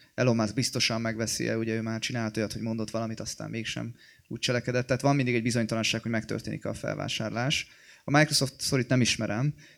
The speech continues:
de azért szokott ez a különbség lenni, mert va-, valami okoz egyfajta bizonytalanságot, tehát nem száz százalék. Ha száz százalék lenne, akkor valószínűleg oda tapadna az árfolyam a-, ahhoz a,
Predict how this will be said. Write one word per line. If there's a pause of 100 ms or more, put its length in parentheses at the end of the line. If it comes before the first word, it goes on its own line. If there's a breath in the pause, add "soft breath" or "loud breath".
de
azért
szokott
ez
a
különbség
lenni,
mert
va-,
valami
okoz
egyfajta
bizonytalanságot,
tehát
nem
száz
százalék.
Ha
száz
százalék
lenne,
akkor
valószínűleg
oda
tapadna
az
árfolyam
a-,
ahhoz
a,